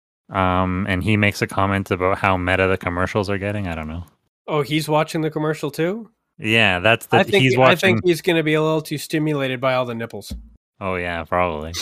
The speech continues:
Speaker 1: Hey, what did I say about watching that stuff?
Speaker 2: Yeah, this kid is all hormones. He's out of control, but that's a perfect opportunity for Grandpa to interrupt him.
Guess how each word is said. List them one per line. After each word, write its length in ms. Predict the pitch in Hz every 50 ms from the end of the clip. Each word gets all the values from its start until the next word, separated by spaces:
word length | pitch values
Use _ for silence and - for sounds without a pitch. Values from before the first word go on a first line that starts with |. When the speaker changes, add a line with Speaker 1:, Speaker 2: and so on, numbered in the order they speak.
| - - - _ _ _ _ _ _ -
Speaker 1:
Hey, 180 | 123 139 139
what 180 | 117 131 131 120
did 80 | 120 123
I 120 | 123 117
say 160 | - - 123
about 180 | 113 113 104 101
watching 320 | 107 107 104 - - 98
that 180 | 92 90 87 -
stuff? 340 | - - 90 80 - - _ - - - _ _ _ _ _ _ - - _ _ -
Speaker 2:
Yeah, 240 | 131 147 156 143
this 180 | 131 147 165 -
kid 200 | - - 185 170
is 160 | 151 131 123
all 260 | 127 131 143 147 139
hormones. 720 | - - 139 139 135 127 120 117 110 101 104 107 - - - - - _ _ _ _
He's 240 | - 117 113 - 131
out 160 | 131 147 151
of 80 | 147
control, 640 | - 156 147 - - 160 151 143 135 135 135 - _ _ _ _ _ _ _ _
but 140 | - 131 127
that's 200 | - 165 165 -
a 40 | 160
perfect 380 | - 165 165 160 160 151 151 147
opportunity 500 | 143 143 - 139 - 151 156 147 143 139
for 140 | 143 139
Grandpa 400 | 120 127 131 143 147 139 - 135
to 60 | 135 139
interrupt 520 | 147 143 135 131 127 143 156 147 - -
him. 140 | 107 107